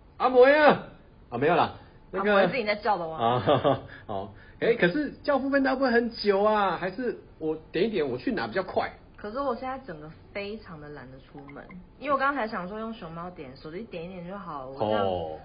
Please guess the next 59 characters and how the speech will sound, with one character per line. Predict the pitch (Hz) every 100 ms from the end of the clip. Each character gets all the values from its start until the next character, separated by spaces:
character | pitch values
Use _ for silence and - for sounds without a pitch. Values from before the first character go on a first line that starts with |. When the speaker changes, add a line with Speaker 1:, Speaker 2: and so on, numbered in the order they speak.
| - -
Speaker 2:
吃 | 285
很 | 254 185
快， | 175 254
而 | 240
且 | 294
我 | 233
工 | 262 277
作 | 302
很 | 240 202
多 | 247
还 |
没 | 233
用 | 262 214
欸。 | 165 143 - - -
Speaker 1:
哦， | -
是 | - 139
这 |
样 | 143 143
子 | 135 165
啊。 | 120 117 104 -
Speaker 2:
对 | 381
啊。 | 381 381 381 370
Speaker 1:
可 |
是， | 247 302 - - - - -
啊， | 123 202 254 214 175 139 113 - - 117 117
哦， | 113 113
不 | 269
然 | 202
我 | 135
去 | 254
拿 | 247 117 127
嘛， | -
我 | 123
去 | 139
拿， | 240 131
我 |
去 | 117 226
拿， | 113 101 - - -
很 | -
快 | 214 247
啦。 | 196
Speaker 2:
你 |
去 | 240
拿， | 202
我 | 208
们 | 214
等 | 214
一 | 233
下 | 302
要 | 311
写 | 208
脚 | 165 156 165
本， | 175 147
你 |
不 | 156
要 | 180
乱 | 196
跑 | 175 143
哦。 | - -